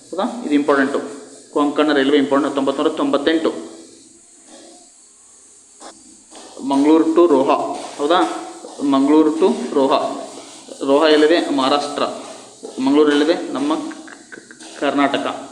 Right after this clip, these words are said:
ನೆಕ್ಸ್ಟ್ ಈ ಪ್ರಶ್ನೆಯಲ್ಲಿ ಏನಿದೆಪ್ಪ ಅಂತಂತಂದ್ರೆ ಹವಾಮಾನ ಬದಲಾವಣೆಗೆ ಒಂದು ಉದಾಹರಣೆ ಅಲ್ಲ ಅಂತ ಕೇ-, ಕೇಳಿದ್ದಾರೆ, ಹೌದಾ? ಇಲ್ಲೇನು ಕೇಳಿದ್ದಾರೆ?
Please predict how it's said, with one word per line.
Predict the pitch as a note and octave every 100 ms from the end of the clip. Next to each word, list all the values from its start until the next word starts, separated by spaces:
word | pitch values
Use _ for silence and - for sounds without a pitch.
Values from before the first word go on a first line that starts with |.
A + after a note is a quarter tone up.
| -
ನೆಕ್ಸ್ಟ್ | C3 D3 - - - - - - - - - - - - -
ಈ | F3
ಪ್ರಶ್ನೆಯಲ್ಲಿ | E3+ D#3+ D#3
ಏನಿದೆಪ್ಪ | D3+ C#3+ C#3+
ಅಂತಂತಂದ್ರೆ | C3+ C3 C3 B2 B2+ D#3 - - - -
ಹವಾಮಾನ | - C3+ D#3 D#3+ D#3+ D#3+ D#3 D#3+ D#3
ಬದಲಾವಣೆಗೆ | C#3 C3+ D3 D3 C#3+ C#3+ D3
ಒಂದು | C#3+ D3 C#3+
ಉದಾಹರಣೆ | C3 C#3+ C#3 C#3
ಅಲ್ಲ | C3 C3+
ಅಂತ | C3+ C3+ -
ಕೇ-, | C3+ -
ಕೇಳಿದ್ದಾರೆ, | C3 B2+ A#2+
ಹೌದಾ? | B2 C3+ D#3+ B2+ - - - - - -
ಇಲ್ಲೇನು | C#3+ D3 D3+
ಕೇಳಿದ್ದಾರೆ? | D3+ C#3 C3+ C3+